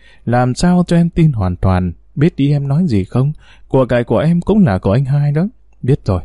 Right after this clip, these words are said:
tất cả vì em, vì em." "Ui da, gì vậy cưng?" Nàng đưa tay che miệng hai thắng.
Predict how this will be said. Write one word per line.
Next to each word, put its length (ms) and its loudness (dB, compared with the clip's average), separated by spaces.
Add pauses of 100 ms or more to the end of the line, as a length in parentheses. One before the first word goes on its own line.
(120)
tất 180 -4
cả 140 2
vì 160 0
em, 340 2
vì 240 -2
em." 220 -2 (220)
"Ui 200 2
da, 140 -2 (440)
gì 240 2
vậy 160 0
cưng?" 280 0 (720)
Nàng 200 0
đưa 80 2
tay 160 0
che 200 0
miệng 240 0
hai 160 -2
thắng. 300 -6